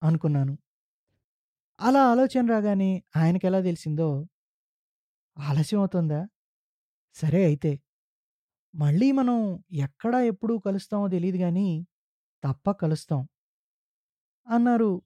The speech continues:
చివరిగా కోమల్. అదే కొంటె నవ్వు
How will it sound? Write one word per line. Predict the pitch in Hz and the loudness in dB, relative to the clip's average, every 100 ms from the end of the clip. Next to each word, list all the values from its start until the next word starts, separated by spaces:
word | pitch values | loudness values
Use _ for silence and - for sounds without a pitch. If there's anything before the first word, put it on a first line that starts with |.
| - | -6
చివరిగా | 196 180 160 175 | 0 0 0 -2
కోమల్. | - 147 147 139 170 _ _ _ _ _ _ _ _ _ _ _ _ _ - | -2 -2 -2 -4 -10 _ _ _ _ _ _ _ _ _ _ _ _ _ -4
అదే | 139 147 180 | 0 4 4
కొంటె | 226 196 175 170 | 4 0 0 0
నవ్వు | 160 143 156 143 | 0 0 -2 -4